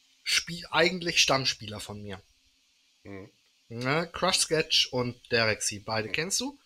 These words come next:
Speaker 2: Korrekt.
Speaker 1: Ähm, dementsprechend ist das ganz angenehm momentan für mich, dass ich sagen kann, gut, ich weiß, welche Kampagne bei mir als nächstes gespielt wird.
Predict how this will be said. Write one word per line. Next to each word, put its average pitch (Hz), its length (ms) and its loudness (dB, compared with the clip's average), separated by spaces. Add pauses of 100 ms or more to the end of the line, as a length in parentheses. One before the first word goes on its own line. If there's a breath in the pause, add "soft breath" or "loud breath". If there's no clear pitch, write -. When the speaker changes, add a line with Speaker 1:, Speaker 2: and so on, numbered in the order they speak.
(320 loud breath)
Speaker 2:
Korrekt. 95 440 -10 (680)
Speaker 1:
Ähm, 147 500 2 (1600 loud breath)
dementsprechend 165 680 2
ist - 160 -4
das 160 160 2
ganz 135 220 2
angenehm 214 480 2
momentan 190 360 0
für 185 120 -2
mich, 175 240 -2
dass 156 160 -4
ich 160 100 -2
sagen 160 220 0
kann, 156 180 -2
gut, 156 240 -12
ich - 320 -6
weiß, 139 560 4
welche 202 240 0
Kampagne 175 500 -4
bei 165 140 -2
mir 160 180 -4
als 139 200 -4
nächstes 123 400 -2
gespielt 98 600 -8
wird. 180 360 0